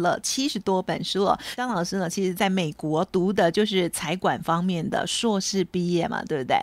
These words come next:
曾经呢，也在华尔街工作过，就包括了证券跟期货等等哦，还有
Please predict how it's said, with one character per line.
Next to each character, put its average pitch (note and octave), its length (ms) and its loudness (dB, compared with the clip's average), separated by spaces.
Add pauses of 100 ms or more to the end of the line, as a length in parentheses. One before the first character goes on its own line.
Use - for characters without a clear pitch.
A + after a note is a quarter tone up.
(360)
曾 B3 160 4
经 D#4 180 0
呢， E4 80 -2
也 B3 160 4
在 A#3 180 0
华 F#3 260 0
尔 G#3+ 140 4
街 F#3+ 220 2
工 G#3 260 2
作 G#3 240 4
过， F3+ 300 2
就 G#3+ 160 2
包 B3 200 4
括 C#4+ 120 0
了 B3 100 2
证 D4+ 280 0
券 B3+ 200 2
跟 A3+ 160 6
期 F#3+ 300 0
货 B3 240 2
等 E3+ 360 0
等 F3 200 0
哦， D3 160 2
还 G#3 120 0
有 F#3 100 0